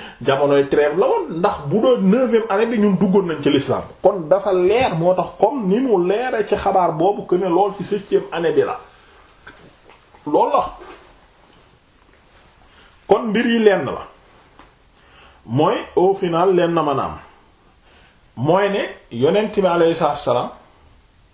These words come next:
dafa yónnee ay lettres entre Sulhul Hudaybiya ak Fathu Makka. Yónni ko buuri jamono.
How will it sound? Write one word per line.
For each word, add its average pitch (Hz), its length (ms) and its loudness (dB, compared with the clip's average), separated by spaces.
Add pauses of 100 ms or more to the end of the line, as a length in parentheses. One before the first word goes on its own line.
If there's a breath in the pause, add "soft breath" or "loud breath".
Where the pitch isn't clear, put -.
(760)
dafa 151 520 -2 (960)
yónnee 220 640 0
ay 190 200 2
lettres 180 360 0 (100)
entre 240 380 -2 (1600)
Sulhul 196 560 2
Hudaybiya 139 580 0 (1040)
ak 196 180 0
Fathu - 320 -4
Makka. 120 320 -4 (420)
Yónni 190 480 0
ko 185 360 -2 (960 soft breath)
buuri 196 640 2
jamono. 139 340 -2